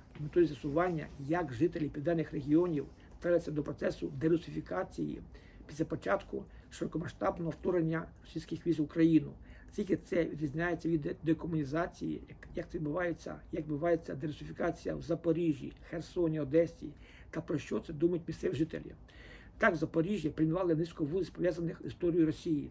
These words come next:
Це рішення ухвалили на сесії Запорізької міської ради. Так, наприклад, в Запоріжжі з'явилися такі вулиці: Бориспільська замість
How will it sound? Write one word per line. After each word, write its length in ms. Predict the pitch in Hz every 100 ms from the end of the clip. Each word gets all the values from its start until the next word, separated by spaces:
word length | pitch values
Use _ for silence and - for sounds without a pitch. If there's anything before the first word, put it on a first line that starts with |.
| -
Це 100 | 165
рішення 300 | 190 - 160
ухвалили 280 | 180 175 160
на 60 |
сесії 460 | - 190 165 - 160
Запорізької 540 | 147 156 185 - - 151
міської 400 | - - 175 160
ради. 340 | 156 139 - - - - - - - - - - -
Так, 200 | 196 180
наприклад, 580 | - 180 190 - - - - - - - - - -
в 40 | 135
Запоріжжі 380 | - 208 196
з'явилися 360 | 143 175 190 -
такі 280 | - - 175
вулиці: 440 | 156 165 - -
Бориспільська 680 | 143 147 220 185 156 - 135
замість 420 | 160 180 170 -